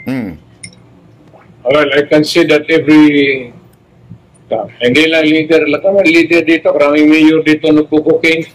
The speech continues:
Speaker 1: Oh, sabi niya, doon sa pangalawang, ano, sinagot, kasi tandaan niyo si Mister President, alam naman po natin, eh, kung yung mga magagaling dyan at matagal na nakikinig kay Pangulong Duterte,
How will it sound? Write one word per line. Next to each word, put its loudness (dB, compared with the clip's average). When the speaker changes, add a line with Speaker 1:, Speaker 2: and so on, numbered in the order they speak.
Speaker 1:
Oh, -10
sabi -8
niya, -6
doon -10
sa -8
pangalawang, -6
ano, -6
sinagot, -8
kasi -8
tandaan -10
niyo -10
si -12
Mister -10
President, -10
alam -10
naman -10
po -10
natin, -10
eh, -10
kung -10
yung -8
mga -8
magagaling -10
dyan -10
at -14
matagal -10
na -8
nakikinig -10
kay -12
Pangulong -10
Duterte, -12